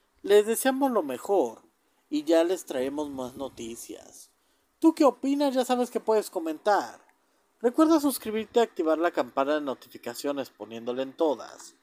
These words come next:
para que cuando suba videos seas de los primeros en saber lo que está pasando.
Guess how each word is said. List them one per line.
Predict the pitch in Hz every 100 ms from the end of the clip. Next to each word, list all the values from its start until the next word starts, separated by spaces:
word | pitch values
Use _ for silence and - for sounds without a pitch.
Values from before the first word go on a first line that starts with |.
| _ _ _ _ _
para | 208 214
que | 226
cuando | 226 226 220
suba | 202 240 262
videos | 247 165 117 175 135 107 - - - _ _ _ _
seas | - 139 123 123
de |
los | 151 147
primeros | - 117 117 123 131
en | 123 113
saber | 135 139 147 113 120 _ _ _ _ _ -
lo | 127 123
que | 110 117
está | - 127 120
pasando. | 131 127 120 110 110 120 110 98